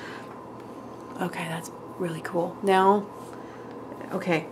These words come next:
now the, the little ones that are crying, they're running. They, I'm gonna make black their mouths so that it looks like they're screaming. And then make their little hands grow, going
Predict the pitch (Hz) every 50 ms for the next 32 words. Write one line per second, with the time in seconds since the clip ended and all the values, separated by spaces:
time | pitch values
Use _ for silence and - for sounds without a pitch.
0 | - - - 190 185 180 175 170 170 - 202 180 - 165 185 180 185 202 220 220
1 | 208 180 165 160 160 160 160 - - - - 165 160 160 165 - 202 190 190 175
2 | 165 160 160 165 160 - - - - - - - - - - 170 170 165 165 175
3 | 185 190 185 165 156 165 170 165 - - - - - - - 170 - - - 170
4 | 175 180 190 185 180 180 175 170 165 - - - - - - - - 170 175 180
5 | 202 226 240 240 - - 208 190 190 185 185 208 214 196 170 156 156 151 143 -
6 | - - - - - - - - - - - - - - - 175 180 175 156 170
7 | 190 185 190 214 202 180 185 185 180 - - - 185 180 175 165 156 156 165 -
8 | - - - - - - - - - - - - - - - - - - 214 202
9 | 190 180 175 180 180 175 175 - 180 190 202 208 220 220 208 208 196 190 190 190
10 | - - - 196 180 175 170 175 170 - - - - - 196 180 175 185 185 -
11 | - - - 180 170 170 175 180